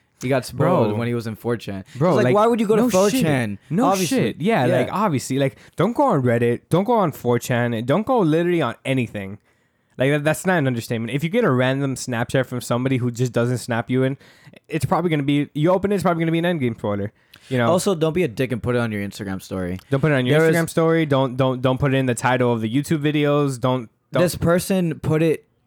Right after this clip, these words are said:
Speaker 1: very, very minor, like, a very, very minor thing.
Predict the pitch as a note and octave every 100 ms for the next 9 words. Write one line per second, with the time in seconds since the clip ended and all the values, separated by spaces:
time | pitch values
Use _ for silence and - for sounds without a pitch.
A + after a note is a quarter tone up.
0 | _ A#2+ A#2 C#3 D3 B2+ C3+ B2 A2 G#2
1 | A2+ B2+ C#3+ - _ _ B2+ A2+ - _
2 | - B2 B2+ C3 B2+ C3+ B2 A2+ A#2+ A#2+
3 | A2 - A2+ A#2+ A#2+